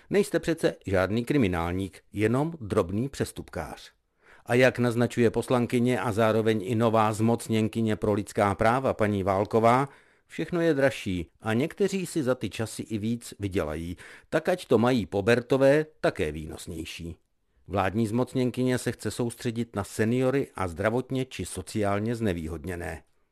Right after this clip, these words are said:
To jsem zvědav, jak zrovna seniorům, kterým zloděj ukradne necelých deset tisíc, vysvětlí, že to není tolik a zloděj k soudu nemusí. Pro mnohé to není zrovna pakatel,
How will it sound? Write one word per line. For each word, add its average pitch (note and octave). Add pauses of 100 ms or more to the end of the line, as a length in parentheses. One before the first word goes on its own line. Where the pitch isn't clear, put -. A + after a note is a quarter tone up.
(220)
To F#2+
jsem F#2+
zvědav, A2+ (420)
jak B2
zrovna A2+
seniorům, A#2+ (280)
kterým A2
zloděj G#2+
ukradne A2
necelých G#2 (100)
deset F#2
tisíc, -
vysvětlí, C3 (320)
že A#2+
to F3
není F3+
tolik G2
a B2
zloděj D3+
k -
soudu C#3
nemusí. G#2+ (480)
Pro G#2
mnohé G#2+
to A#2+
není C3
zrovna B2
pakatel, G2+